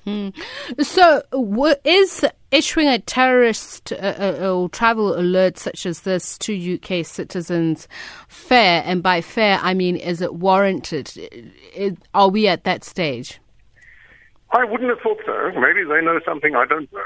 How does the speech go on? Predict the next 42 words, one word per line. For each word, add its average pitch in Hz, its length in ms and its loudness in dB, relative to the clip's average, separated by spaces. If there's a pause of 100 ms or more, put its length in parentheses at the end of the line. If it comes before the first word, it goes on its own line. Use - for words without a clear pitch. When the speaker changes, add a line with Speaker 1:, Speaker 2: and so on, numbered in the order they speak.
(140)
Speaker 2:
which - 80 -12
is 113 80 -10
always 113 160 -4
possible. - 400 -4
I - 80 -10
mean, - 160 -14
a 107 80 -8
lot 120 100 0
in 120 60 -10
the 101 180 -4
intelligence 117 480 -2
service. - 300 -16 (560)
But - 160 0
I 147 160 2
wouldn't 156 240 -4
have 110 160 -6
thought 95 240 -6 (320)
it - 80 -10
was 113 160 -4
fair 117 160 4
to 117 160 -4
issue - 240 0
a - 60 -18
terrorist 104 360 -4
warning 104 220 -2
in 101 160 -6
South 101 160 0
Africa, - 240 -4
because 131 160 -2
I 127 80 4
really, 135 400 0
I 123 80 2
don't 127 320 -2
see 113 240 -2 (380)
an 123 180 0
imminent 135 400 -2
threat. - 320 -2
It's - 80 -10
not 220 160 2
impossible. 147 540 -6 (100)
You - 80 -10
know, 131 160 -2